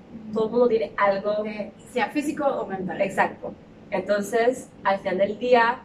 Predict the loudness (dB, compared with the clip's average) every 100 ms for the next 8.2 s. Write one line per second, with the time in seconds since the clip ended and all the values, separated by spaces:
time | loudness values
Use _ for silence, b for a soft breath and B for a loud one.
0 | -18 -20 -20 -20 -20 -12 0 2 4 4
1 | 4 2 2 0 4 4 4 2 -2 -8
2 | -20 -20 -20 -20 -20 -20 -20 -4 4 4
3 | 4 -2 4 4 4 0 -8 -16 -20 -20
4 | -20 -2 4 6 6 6 8 8 10 10
5 | 10 10 2 2 0 0 -10 -14 -8 0
6 | 2 2 0 -4 2 4 4 -2 -6 -10
7 | -12 -14 -6 -2 0 -2 -4 -8 -6 -8
8 | -8 -10